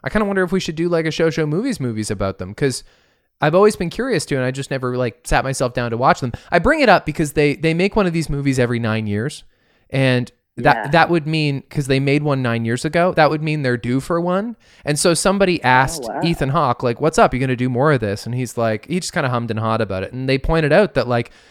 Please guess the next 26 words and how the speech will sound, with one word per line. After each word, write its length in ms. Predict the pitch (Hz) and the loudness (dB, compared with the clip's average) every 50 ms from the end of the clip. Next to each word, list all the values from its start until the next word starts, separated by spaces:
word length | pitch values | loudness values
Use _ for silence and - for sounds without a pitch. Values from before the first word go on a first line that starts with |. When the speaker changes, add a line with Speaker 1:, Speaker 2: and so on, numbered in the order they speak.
| - _ _ - | -20 _ _ 0
Speaker 1:
"Well, 400 | - 185 190 180 170 156 - - _ _ _ | 4 6 6 6 6 4 0 -6 _ _ _
we, 200 | 170 175 202 190 - - | -4 -2 -2 -2 -4 -6
we 220 | 170 175 190 180 | -6 -6 -6 -6
try 280 | 151 - - 196 269 370 | -4 -2 0 0 0 0
and 260 | 359 269 180 147 - | -2 -4 -4 -6 -6
keep 220 | - - 202 - 175 | -6 -6 -2 0 0
it 100 | 143 104 | 0 0
relevant 540 | 117 123 135 214 240 175 143 127 117 101 - _ _ | 0 0 2 2 2 2 2 -2 -4 -6 -10 _ _
to 140 | - - 147 | -4 -2 0
the 200 | 139 135 - - | 0 0 -2 0
era. 380 | 120 131 190 226 180 120 110 110 | 0 0 2 2 2 2 0 0
And 140 | 110 117 123 | -2 -4 -6
so, 160 | - - 135 123 | -4 -2 -2 -2
like, 200 | 120 123 - - | -2 -4 -6 -6
maybe 400 | 120 117 147 208 208 202 165 143 | -6 -6 -4 -4 -2 -2 -2 -2
now 360 | 127 113 117 147 180 175 160 | -2 -2 0 0 2 2 2
it's 200 | 147 143 - - | 0 0 -2 -4
about 440 | 147 135 - 127 127 131 135 - - _ _ _ _ _ _ _ _ | -4 -2 0 0 2 2 0 -2 -6 _ _ _ _ _ _ _ _
having 340 | - 135 135 151 160 156 151 | 0 2 2 2 2 0 0
a 60 | 143 | -4
family 720 | - - 135 131 151 175 170 160 147 139 139 135 120 - - | -2 -2 -2 0 0 0 0 -2 -2 -2 -2 -4 -6 -6 -6
in 120 | 131 131 | -4 -4
the 80 | 131 127 | -4 -4
time 280 | - - 127 131 143 | -2 0 0 2 2
of 100 | 139 123 | 0 -2
Corona." 580 | - - 123 113 110 135 220 240 - - 87 | -2 -2 -2 0 0 0 0 0 0 -4 -6